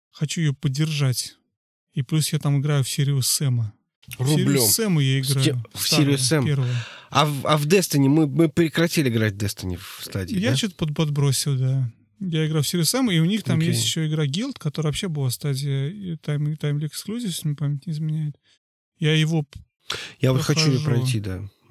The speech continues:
Speaker 2: Она хорошая?
Speaker 1: Ну, на четыре, наверное, так, из пяти.
Speaker 2: Из десяти, <laughs> окей.
Speaker 1: Не, не, не, не.
Speaker 2: Окей. Окей.
Speaker 1: Ну, это, понимаешь, это, вот, вот опять же, плюс стадии мы много раз обсуждали. То, что можно играть на рабочем ноуте. Вот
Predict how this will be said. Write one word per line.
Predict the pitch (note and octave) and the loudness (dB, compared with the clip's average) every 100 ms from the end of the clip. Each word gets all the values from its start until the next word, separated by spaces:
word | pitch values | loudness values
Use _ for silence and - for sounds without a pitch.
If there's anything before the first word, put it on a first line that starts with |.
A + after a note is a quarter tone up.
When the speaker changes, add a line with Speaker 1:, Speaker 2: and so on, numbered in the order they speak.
| - | -10
Speaker 2:
Она | |
хорошая? | G#2+ B2 C#3+ - - _ _ _ - - - - - _ - | -4 -2 -2 -4 -16 _ _ _ -16 -14 -14 -18 -20 _ -2
Speaker 1:
Ну, | C#4 C4+ C4 F#3 F#3+ - - - - _ - - | 2 4 2 2 -4 -8 -16 -20 -20 _ -14 -4
на | G#3+ | 0
четыре, | - - D3 C3 A2 - _ _ | 0 2 2 2 -2 -10 _ _
наверное, | D#3 C#3+ C#3+ D3 | 0 0 0 -2
так, | C3+ C#3 - - | -4 -6 -6 -8
из | D#3 | -8
пяти. | - - D#3 C3 - | -6 -10 -4 -6 -4
Speaker 2:
Из | G#2+ G2 | -4 -4
десяти, | G#2 - - | -4 -4 -6
<laughs> | - | -8
окей. | B2 - F3+ - C4 - - C#4+ - | -6 0 0 2 -2 -2 -4 -6 -2
Speaker 1:
Не, | F#3+ G3 F3 | 0 2 2
не, | C#3 D3+ | 2 2
не, | |
не. | D3 G4 C#3 | 4 2 2
Speaker 2:
Окей. | C3+ C3+ - C6 C6+ C6+ - - - - - - _ G4+ - - E4 A3 | 0 -2 -6 -10 -12 -12 -14 -18 -16 -16 -20 -20 _ -16 -10 -4 -2 0
Окей. | E3+ B3 | 2 2
Speaker 1:
Ну, | |
это, | - | 2
понимаешь, | B3+ D4 C4 | 0 0 2
это, | B3 - - - | 0 -4 -12 -4
вот, | A#3+ - | -4 -4
вот | D4 A#3 C4 | -4 -2 -2
опять | C4 C4 | 0 0
же, | F#3+ | 0
плюс | A#3+ A3 | 0 -2
стадии | - D#4 B3 | 2 0 2
мы | F#3+ G#3 | 2 2
много | G#3 A3 E3+ | 2 0 0
раз | D3+ | -2
обсуждали. | - D#3 D#3+ C#3 | -2 0 0 0
То, | G#3+ | 0
что | A#3 - | -2 0
можно | F#3 E3+ | -2 0
играть | F#3+ G3+ | -2 0
на | E3 | 0
рабочем | D#3 E3+ - D3+ | 0 -2 -2 0
ноуте. | C#3+ C3 - - _ _ | 2 0 -2 -12 _ _
Вот | D3 | -4